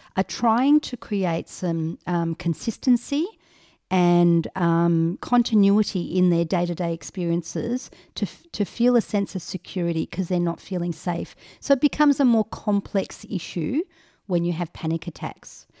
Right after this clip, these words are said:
And maybe we can talk about panic attacks a little bit i-, in a more detailed episode. So, um, going back to how people express their anxiety,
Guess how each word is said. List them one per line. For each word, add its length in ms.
And 160
maybe 240
we 160
can 180
talk 240
about 300
panic 360
attacks 400
a 40
little 180
bit 320
i-, 60
in 140
a 40
more 200
detailed 540
episode. 640
So, 360
um, 480
going 260
back 180
to 100
how 140
people 380
express 460
their 160
anxiety, 800